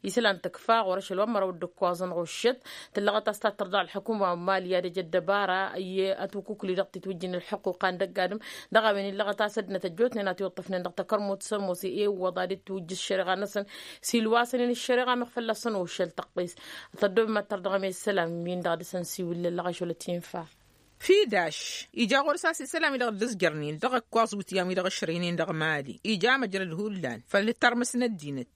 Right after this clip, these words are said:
Speaker 2: وجيشنا سنة كسا، دغي بانا يقود. هكذا توزوينا سن. دغتنا من وكالن إن فيداش. Transition دغ مالي.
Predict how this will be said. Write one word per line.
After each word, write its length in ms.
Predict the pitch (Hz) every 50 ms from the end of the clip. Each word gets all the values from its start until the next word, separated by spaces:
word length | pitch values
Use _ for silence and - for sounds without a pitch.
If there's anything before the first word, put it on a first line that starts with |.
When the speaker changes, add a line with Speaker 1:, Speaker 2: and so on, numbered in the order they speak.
| _ _ -
Speaker 2:
وجيشنا 400 | 185 170 180 226 - 262 226 240
سنة 300 | - - 240 233 240 254
كسا، 360 | - - 160 - - - - - _ -
دغي 280 | 151 185 185 214 220
بانا 260 | 170 180 185 180 175 170
يقود. 420 | 165 - _ - - 139 - - - -
هكذا 280 | 185 190 - 240 208 233
توزوينا 580 | - 233 226 202 180 208 208 208 208 202 202
سن. 260 | 202 - - 247 233 - _ -
دغتنا 520 | - 180 220 233 - - 277 294 285 302 294
من 160 | 277 277 285
وكالن 460 | 277 269 - 311 277 277 277 294 262
إن 200 | - - 240 254
فيداش. 800 | - - 294 302 285 202 185 147 131 - - - - - - _ -
Transition 680 | 233 262 277 269 262 - 320 381 - - 277 220 208 208
دغ 160 | 214 196 -
مالي. 420 | 202 202 202 190 185 170 135 117